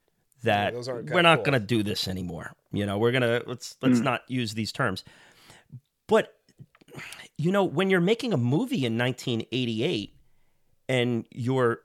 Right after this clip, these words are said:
Speaker 2: portraying someone who's insensitive, they're
Speaker 3: Mm.
Speaker 2: probably gonna
Speaker 1: Right.
Speaker 2: use that term,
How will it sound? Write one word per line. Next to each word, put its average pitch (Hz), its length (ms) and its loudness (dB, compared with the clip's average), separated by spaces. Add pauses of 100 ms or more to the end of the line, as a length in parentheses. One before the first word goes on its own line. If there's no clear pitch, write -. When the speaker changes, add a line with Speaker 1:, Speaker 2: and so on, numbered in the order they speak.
(200)
Speaker 2:
portraying 170 440 0
someone 143 360 2
who's 127 400 -4
insensitive, 123 880 0 (1120)
they're 226 120 0
Speaker 3:
Mm. - 60 -20
Speaker 2:
probably 233 580 0
gonna 160 320 0
Speaker 1:
Right. 139 100 -2
Speaker 2:
use 165 260 -4
that 143 240 -2
term, 175 460 -2